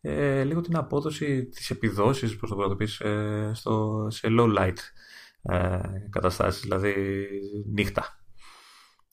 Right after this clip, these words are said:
Να φωτογραφίσεις και να μην έχει, ξέρεις, χίλιους κόκκους πάνω η κάμερα, <laughs> η φωτογραφία μάλλον. Ε, ναι, ναι, να έχει μια αλφα φωτεινότητα, να βλέπεις τι γίνεται.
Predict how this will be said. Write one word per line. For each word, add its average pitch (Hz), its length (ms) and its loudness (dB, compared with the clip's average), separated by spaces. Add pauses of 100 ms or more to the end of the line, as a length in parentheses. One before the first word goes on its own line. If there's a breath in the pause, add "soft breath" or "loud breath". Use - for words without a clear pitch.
(160)
Να 90 300 0
φωτογραφίσεις 98 520 -2
και 104 100 -2
να 98 200 0
μην 101 140 -2
έχει, 98 240 0
ξέρεις, 92 320 0 (120)
χίλιους 95 280 4
κόκκους 98 320 0
πάνω 92 220 0
η 90 80 -2
κάμερα, 123 640 -2
<laughs> - 140 -10
η 95 200 2
φωτογραφία 95 440 2
μάλλον. 135 300 2 (760 loud breath)
Ε, 135 360 2 (200)
ναι, 147 120 0
ναι, 110 240 4 (300)
να 131 100 2
έχει 101 500 0 (320)
μια 104 140 4
αλφα 98 240 4
φωτεινότητα, 95 480 0
να 101 280 0
βλέπεις 101 240 2
τι - 80 -4
γίνεται. 104 440 -4